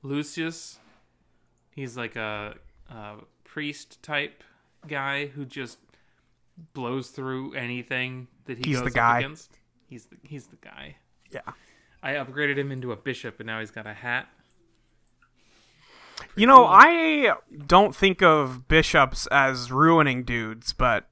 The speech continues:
Speaker 2: I guess that's what's happening.
Speaker 1: Yeah. Um,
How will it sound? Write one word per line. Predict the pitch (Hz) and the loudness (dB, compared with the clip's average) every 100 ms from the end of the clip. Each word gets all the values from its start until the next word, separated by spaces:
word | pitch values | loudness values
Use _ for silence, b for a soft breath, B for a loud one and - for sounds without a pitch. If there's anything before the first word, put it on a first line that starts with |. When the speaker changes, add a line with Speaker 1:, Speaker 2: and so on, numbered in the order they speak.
| _ | _
Speaker 2:
I | 127 | -2
guess | 139 175 - | 4 4 4
that's | 185 | 0
what's | 185 - | 0 0
happening. | 180 277 120 85 123 _ _ _ _ _ _ _ _ _ _ _ _ _ _ | 0 0 -2 -6 -10 _ _ _ _ _ _ _ _ _ _ _ _ _ _
Speaker 1:
Yeah. | 240 320 320 _ _ _ _ _ _ _ _ _ _ - | -10 -10 -10 _ _ _ _ _ _ _ _ _ _ -12
Um, | 156 143 139 143 | -8 -8 -10 -16